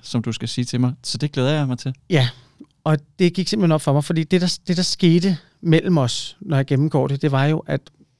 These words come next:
Speaker 2: jamen, det var ham, der var uden skam i styring. Det var ham, der foreslog næste skridt. Det var ham, der gjorde ting. Seriøst, han havde ingen skam. Alt var spændende, alt var sjovt, og det skal vi ikke, og det gør vi bare.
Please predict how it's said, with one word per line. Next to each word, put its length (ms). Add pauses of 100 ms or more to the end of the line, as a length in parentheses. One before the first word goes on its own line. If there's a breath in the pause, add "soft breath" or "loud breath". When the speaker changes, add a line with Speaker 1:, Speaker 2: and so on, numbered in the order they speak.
(200)
Speaker 2:
jamen, 180
det 100
var 60
ham, 220
der 80
var 260 (640)
uden 240
skam 340 (560)
i 60
styring. 360
Det 60
var 60
ham, 140
der 60
foreslog 460
næste 300
skridt. 220
Det 60
var 60
ham, 140
der 60
gjorde 280
ting. 160 (420 loud breath)
Seriøst, 240
han 200
havde 220 (220)
ingen 220
skam. 280 (280)
Alt 200
var 80
spændende, 320
alt 160
var 60
sjovt, 280
og 100
det 60
skal 120
vi 60
ikke, 120
og 80
det 120
gør 140
vi 80
bare. 180